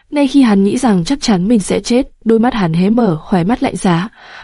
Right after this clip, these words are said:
một ánh sáng đỏ chợt lóe lên. Ánh sáng đó lóe lên giữa tiếp,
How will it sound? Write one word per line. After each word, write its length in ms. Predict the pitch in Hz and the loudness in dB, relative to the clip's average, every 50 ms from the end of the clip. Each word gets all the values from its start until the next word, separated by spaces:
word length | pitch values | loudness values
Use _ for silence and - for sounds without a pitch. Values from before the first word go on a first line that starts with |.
| - - | -4 -2
một 160 | 226 214 - | 0 0 0
ánh 120 | 196 196 | 0 -2
sáng 260 | 190 - 220 196 208 | 0 0 0 0 2
đỏ 180 | 240 262 214 185 | 2 2 2 2
chợt 220 | - 202 185 - | 2 0 0 0
lóe 180 | 190 202 196 196 | 0 0 2 2
lên. 260 | 220 226 226 226 233 226 - _ _ _ - - - _ | 2 2 2 2 0 -2 -8 _ _ _ -20 -20 -20 _
Ánh 140 | - 208 185 | -2 -2 0
sáng 200 | 180 - 170 165 | 0 -2 -2 0
đó 200 | 165 180 160 175 | 0 2 2 4
lóe 240 | 202 220 208 202 220 | 4 2 2 2 2
lên 180 | 254 285 285 269 | 2 2 0 0
giữa 140 | - 302 | 0 -2
tiếp, 240 | 311 - 320 339 - | 2 4 4 2 2